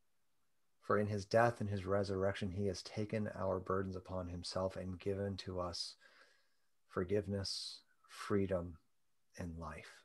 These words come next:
So let us live lives of joy. We ask you this night to bless us with your Holy Spirit for wisdom, that as we read these words of Galatians, we do so according to your will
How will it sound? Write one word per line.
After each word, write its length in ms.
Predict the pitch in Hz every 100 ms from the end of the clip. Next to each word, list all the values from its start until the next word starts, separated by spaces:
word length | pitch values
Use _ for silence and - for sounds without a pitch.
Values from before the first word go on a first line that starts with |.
| _ _ _ _ _ _ _ _
So 140 | - 107
let 120 | 113
us 200 | 113 -
live 200 | 113 95
lives 340 | 98 101 98 92
of 120 | -
joy. 380 | - 78 73 - _ _ _ _ _ _ _ _ _ _ _ _ _ _ _ _ _ _ _ _ _ _ _ _ _ -
We 100 | 110
ask 220 | 113 -
you 80 | 110
this 200 | 107 -
night 200 | 113 110
to 80 | 98
bless 260 | 110 110
us 160 | 110 -
with 120 | 101
your 100 | 92
Holy 240 | 87 107
Spirit 340 | 101 - 107 98
for 80 | 98
wisdom, 460 | 104 117 - 117
that 120 | 104
as 180 | 98 95
we 60 | 92
read 240 | 92 107
these 240 | 104 98 101
words 220 | 104 92
of 100 | 90
Galatians, 500 | 95 101 107 110 95
we 140 | 92
do 200 | 87 98
so 160 | 98 101
according 380 | 95 104 98 92
to 160 | -
your 120 | 104 120
will 320 | 95 82